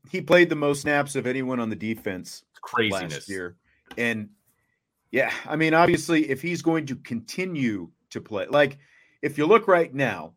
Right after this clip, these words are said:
Speaker 1: the traditional defense that they roll out there, Bertrand, J D Bertrand is the Mike.
Speaker 2: Mm-hmm.
Speaker 1: Leofau, at least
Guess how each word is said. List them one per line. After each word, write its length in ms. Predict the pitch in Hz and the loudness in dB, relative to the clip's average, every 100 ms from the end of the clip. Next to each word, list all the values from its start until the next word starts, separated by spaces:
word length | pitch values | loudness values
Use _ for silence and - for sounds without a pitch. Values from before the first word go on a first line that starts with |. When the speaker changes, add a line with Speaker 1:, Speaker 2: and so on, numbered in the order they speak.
| _ _ - - 110 | _ _ -20 -14 -10
Speaker 1:
the 100 | 117 | -6
traditional 520 | 131 139 160 156 131 | -2 -2 -2 -4 -6
defense 540 | 120 135 139 127 117 | -4 -4 -2 -4 -4
that 120 | 123 - | -8 -6
they 100 | 107 | -4
roll 360 | 104 101 98 | -4 -4 -2
out 240 | 117 113 - | -2 -2 -4
there, 280 | 90 82 87 - | -8 -8 -12 -8
Bertrand, 760 | 90 135 135 131 117 113 110 110 | -2 -2 0 -2 -2 -2 -6 -12
J 160 | - 127 | -8 -4
D 80 | 120 | -4
Bertrand 560 | 117 120 127 117 110 - | -4 -6 -4 -6 -6 -8
is 200 | 117 101 | -8 -8
the 60 | 101 | -8
Mike. 440 | 95 87 87 - _ _ - 98 | -8 -8 -8 -12 _ _ -20 -14
Speaker 2:
Mm-hmm. 100 | 95 92 _ _ _ _ 110 | -12 -12 _ _ _ _ -2
Speaker 1:
Leofau, 800 | 135 160 143 139 131 113 117 120 - _ - | 4 4 4 2 2 2 0 -2 -10 _ -4
at 160 | 107 117 | -4 -2
least 320 | 117 - | -4 -6